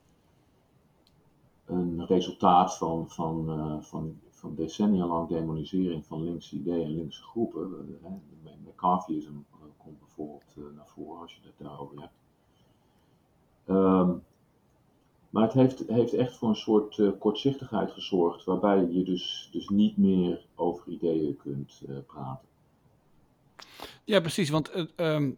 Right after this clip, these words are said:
Speaker 2: als je gewoon pra-, praat over socialisme bijv-, bijvoorbeeld, je kunt, eh, socialisme zien als een politiek systeem, maar ook als een economisch systeem.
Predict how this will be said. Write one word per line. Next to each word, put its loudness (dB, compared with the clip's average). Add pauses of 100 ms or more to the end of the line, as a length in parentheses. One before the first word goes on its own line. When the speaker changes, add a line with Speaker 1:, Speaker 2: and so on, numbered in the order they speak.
Speaker 2:
als -6
je -2
gewoon 0
pra-, -2
praat 0
over -4
socialisme -6
bijv-, -6
bijvoorbeeld, -4
je -6
kunt, -4
eh, -6
socialisme -6
zien -2
als -2
een -4
politiek -2
systeem, -2
maar 2
ook 0
als 0
een -8
economisch 0
systeem. -6